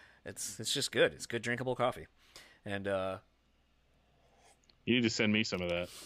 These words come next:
Speaker 1: Uh, yeah, I could probably f-, I could probably do that, and or get you a promo code, uh, eventually when that happens. Uh, but yeah, if you
Speaker 2: Sounds
Speaker 1: would like to
Speaker 2: good.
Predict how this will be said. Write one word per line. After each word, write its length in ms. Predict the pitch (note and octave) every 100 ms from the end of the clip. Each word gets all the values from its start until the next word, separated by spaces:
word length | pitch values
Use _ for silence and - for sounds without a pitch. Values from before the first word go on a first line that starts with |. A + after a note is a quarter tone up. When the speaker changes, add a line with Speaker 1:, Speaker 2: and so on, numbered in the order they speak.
| - -
Speaker 1:
Uh, 280 | A2+ G#2+ A2
yeah, 280 | A#2+ F3+ G#2
I 80 |
could 120 | A2+ C3+
probably 280 | B2 B2
f-, 160 | A#2 -
I 200 | D2 G#2+
could 120 | A2+
probably 240 | C3 B2+ B2+
do 140 | E3+
that, 180 | G#2 -
and 200 | A#2+ C3
or 240 | C3 C3+
get 160 | B2+ C3
you 100 | C3
a 60 | A#2+
promo 340 | F#3 C3+ G#2
code, 320 | G#2+ G2 G2 -
uh, 440 | A2 G2+ G2+ G2 -
eventually 440 | G#2+ G#2+ G#2 G#2+
when 140 | G#2 G#2+
that 140 | G2
happens. 460 | G#2 G2+ G2+ - - - - - -
Uh, 160 | A#2+
but 140 | A#2+ E3
yeah, 100 | A3+
if 60 |
you 40 | F#3+
Speaker 2:
Sounds 60 | F3
Speaker 1:
would 80 |
like 140 | E3+ D#3+
to 80 | D#3
Speaker 2:
good. 380 | C#3+ C3 D3